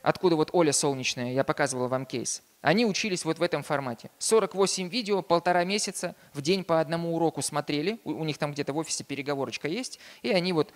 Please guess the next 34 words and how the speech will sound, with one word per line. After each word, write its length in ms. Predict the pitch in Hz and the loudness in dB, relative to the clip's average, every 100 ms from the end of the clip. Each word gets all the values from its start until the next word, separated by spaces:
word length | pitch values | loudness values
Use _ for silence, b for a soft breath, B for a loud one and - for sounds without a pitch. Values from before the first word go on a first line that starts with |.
| - | -4
посмотрели, 600 | - 202 202 277 269 262 - | 0 0 0 0 -2 -4 -2
обсудили 540 | 240 - 196 175 160 | 2 2 2 2 2
всем 280 | 208 254 240 | 2 4 2
коллективом, 640 | 233 233 - 233 220 208 - B | 0 -6 -8 -6 -6 -6 -10 B
ушли 260 | 208 - 233 | -6 -4 -4
в 80 | - | 2
поля 240 | 190 202 | 4 4
применять. 560 | 208 175 151 135 127 - b b b b - | 2 -2 -2 -2 -4 -6 b b b b 4
Вечером 420 | 233 - 226 196 | 6 6 6 4
собираются 720 | 208 185 202 254 247 - 208 | 2 2 4 4 2 0 -2
и 160 | - 202 | 2 2
обсуждают, 640 | 185 185 156 143 139 135 | 2 -2 -2 0 0 -2
что 240 | - 185 | -2 -2
из 80 | 156 | -2
головановских 640 | 143 151 151 147 131 - - | 0 2 2 0 -4 -8 -8
методик 380 | 160 156 139 | -2 -2 -2
помогло, 400 | - 165 170 233 | -6 -6 -2 0
что 180 | - 175 | 0 -2
не 120 | 165 156 | -4 -4
помогло, 440 | 156 160 190 214 B B | -2 0 0 -2 B B
как 180 | 180 170 | 0 2
лучше 240 | 170 - | -2 -4
перефразировать, 640 | 160 147 156 147 190 185 165 | -4 -4 0 0 0 -2 -2
чтобы 240 | 156 135 | -6 -8
в 60 | - | -6
следующий 340 | 147 139 156 | -6 -4 -2
раз 240 | 160 160 - B | -2 -2 -8 B
помогло. 480 | - 143 135 127 120 B B | -4 -2 -2 -4 -4 B B
И 80 | 185 | 0
так 260 | 247 240 | 2 2
каждый 300 | 202 175 156 | 0 -2 -2
день, 240 | 139 135 131 | -4 -6 -4
полтора 360 | 160 151 170 | -4 0 -2
месяца. 460 | 151 127 - - | -2 -6 -8 -10